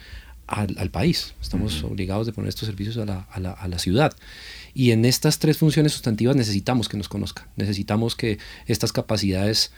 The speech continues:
Speaker 1: sean, sean leídas por el empresariado, sean leídas por las personas, eh, necesitadas de formación, eh, sean leídas por los profesores de, de esta gran red que no es solo la Universidad Javeriana, sino estas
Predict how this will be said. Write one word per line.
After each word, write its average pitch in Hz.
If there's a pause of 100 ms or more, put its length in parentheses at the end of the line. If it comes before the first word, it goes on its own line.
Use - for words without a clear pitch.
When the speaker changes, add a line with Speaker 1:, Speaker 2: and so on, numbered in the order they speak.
(300)
Speaker 1:
sean, 104
sean 101
leídas 123
por 120
el 107
empresariado, 104
sean 98
leídas 127 (340)
por 104
las 95
personas, 104 (280)
eh, 95
necesitadas 92
de 107
formación, 110 (640)
eh, 98 (240)
sean 95
leídas 110
por 107
los 95
profesores 104
de, 92 (140)
de 98
esta 113
gran 117
red 113
que 113
no 110
es 110
solo 117
la 113
Universidad 98
Javeriana, 101
sino 107
estas 104